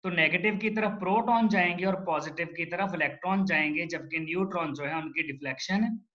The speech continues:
नहीं होगी। मैसेज, इलेक्ट्रॉन का mass नाइन पॉइंट वन ज़ीरो नाइन फ़ाइव, ten raise to minus thirty-one kilogram, प्रोटॉन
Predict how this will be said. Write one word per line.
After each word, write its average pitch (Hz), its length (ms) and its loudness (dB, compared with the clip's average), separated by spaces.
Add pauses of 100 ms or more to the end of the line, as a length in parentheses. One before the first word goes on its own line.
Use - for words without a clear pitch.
नहीं 127 280 -2
होगी। 110 280 -8 (2000)
मैसेज, 175 760 2 (340)
इलेक्ट्रॉन 180 560 2
का 214 120 6
mass 208 380 6
नाइन 160 240 0
पॉइंट 170 200 2
वन 170 160 2
ज़ीरो 165 180 -2
नाइन 160 280 0
फ़ाइव, 185 300 4
ten 160 120 0
raise 151 220 -2
to 156 100 -6
minus 151 300 -2
thirty-one 143 560 -2
kilogram, 208 480 4 (600)
प्रोटॉन 190 380 4